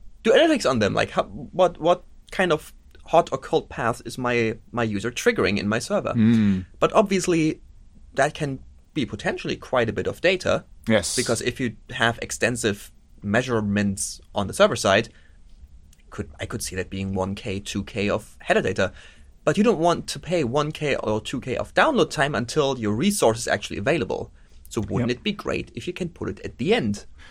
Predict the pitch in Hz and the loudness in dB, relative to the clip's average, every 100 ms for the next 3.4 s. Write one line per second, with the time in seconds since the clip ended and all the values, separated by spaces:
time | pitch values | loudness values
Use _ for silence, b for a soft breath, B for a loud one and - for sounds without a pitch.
0 | b b - 117 - - 120 131 143 139 | b b -4 2 4 4 4 2 2 2
1 | 151 - 180 202 - - - - 202 - | 2 2 2 0 -6 -6 -4 -4 -6 -2
2 | 330 - - - - - - - - - | -2 -2 -10 -16 -20 -20 -20 -20 -20 -20
3 | - 101 98 | -4 2 4